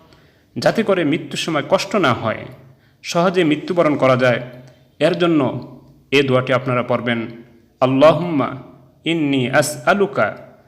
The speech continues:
শাহাদাতান ফি সাবিলিক।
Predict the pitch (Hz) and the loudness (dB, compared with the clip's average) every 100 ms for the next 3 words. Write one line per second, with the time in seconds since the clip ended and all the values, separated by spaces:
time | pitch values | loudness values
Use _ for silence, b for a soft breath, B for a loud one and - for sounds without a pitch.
0 | _ - - 127 127 165 147 127 127 113 | _ -12 -6 -2 2 4 4 0 -4 -8
1 | 107 - 123 110 - 107 135 139 107 - | -8 -4 -4 -4 -4 -2 -2 -2 -6 -10
2 | - | -18